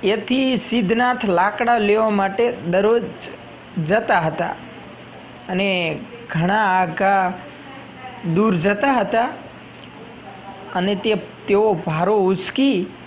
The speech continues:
અને ત્યાં આશ્રમ સુધી પહોંચાડતા હતા. અને ત્યાર પછી જે દાદીમા હતા, કુંભારના ડોશી,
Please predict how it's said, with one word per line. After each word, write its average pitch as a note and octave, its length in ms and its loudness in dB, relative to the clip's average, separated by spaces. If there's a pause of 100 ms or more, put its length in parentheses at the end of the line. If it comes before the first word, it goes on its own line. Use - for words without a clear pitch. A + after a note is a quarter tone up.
(160)
અને G#3 220 0
ત્યાં G#3+ 420 2
આશ્રમ G#3 340 0
સુધી F#3+ 400 0
પહોંચાડતા A#3 880 2
હતા. E3+ 360 -2 (1300)
અને A#3 340 2
ત્યાર A#3 380 2
પછી A#3 560 0 (260)
જે G3 360 0 (760)
દાદીમા G#3+ 400 4
હતા, G#3 460 2 (320)
કુંભારના F3+ 480 2
ડોશી, F#3 540 2